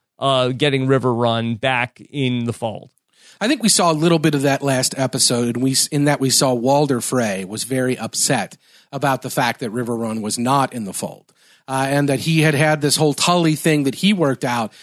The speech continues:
Speaker 2: and that River Run should have essentially belonged to him, uh, and that that should have been what, what he got out of the whole bargain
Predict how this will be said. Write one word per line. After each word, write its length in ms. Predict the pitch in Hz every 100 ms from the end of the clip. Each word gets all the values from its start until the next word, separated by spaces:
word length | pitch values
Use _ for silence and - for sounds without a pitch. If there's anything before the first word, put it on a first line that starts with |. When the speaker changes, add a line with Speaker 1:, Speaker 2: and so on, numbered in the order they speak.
| - -
Speaker 2:
and 100 | 156
that 100 | 147
River 200 | 196 208
Run 220 | 160 151
should 220 | 147 226
have 100 | 202
essentially 480 | 151 - 269 165 143
belonged 460 | 131 131 127 127 -
to 100 | 151
him, 320 | 247 127 78 _ _ _
uh, 140 | 127 139
and 160 | 143
that 140 | 147 139
that 240 | 160 190
should 220 | - 180
have 140 | 160 127
been 380 | 151 147 147 143
what, 300 | 151 151 131
what 200 | 147 147
he 120 | 190
got 220 | 180 160
out 140 | 156 147
of 80 |
the 60 | 139
whole 160 | 139 147
bargain 520 | 143 180 156 135 131